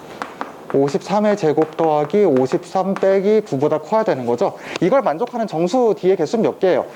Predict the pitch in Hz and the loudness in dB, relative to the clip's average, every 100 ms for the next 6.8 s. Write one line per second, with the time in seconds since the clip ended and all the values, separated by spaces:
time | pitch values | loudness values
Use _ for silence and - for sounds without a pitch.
0 | - - 170 214 220 139 131 160 185 202 | -12 -2 0 2 2 2 4 4 2 2
1 | 139 131 208 247 233 175 120 117 101 - | 0 2 0 0 0 0 -2 -2 -4 -6
2 | 113 113 - - - - - - 104 - | -4 -4 0 -2 -4 -14 -4 -2 -2 -6
3 | - - - - 185 147 127 127 180 180 | -18 -20 -6 0 4 4 4 4 4 2
4 | 165 - 240 233 120 131 123 113 147 127 | 0 0 2 2 2 2 -2 -4 -2 0
5 | 101 135 117 92 - - - - - - | -2 -2 -2 -4 -6 -8 -8 -14 -16 -16
6 | - - - - - 165 165 | -14 -14 -14 -8 -2 2 2